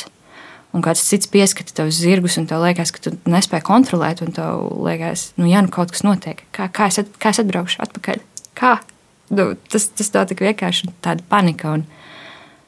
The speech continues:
es nezinu, vai tas ir labi, tas noteikti nav labi man, <laughs> bet, ā, bet jā, tas, tas arī tu pie tā ļoti pierod.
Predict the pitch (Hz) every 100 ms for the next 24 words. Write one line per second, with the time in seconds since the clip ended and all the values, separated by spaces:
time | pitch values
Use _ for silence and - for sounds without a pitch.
0 | _ - 185 220 196 180 175 175 180 233
1 | 165 - 180 175 143 175 165 160 220 226
2 | 196 220 - 180 170 165 160 - - -
3 | - 180 - - 175 - 85 175 _ _
4 | _ _ - - _ _ _ _ - 180
5 | - - 180 190 170 175 175 175 175 175
6 | 175 175 - 156 165 170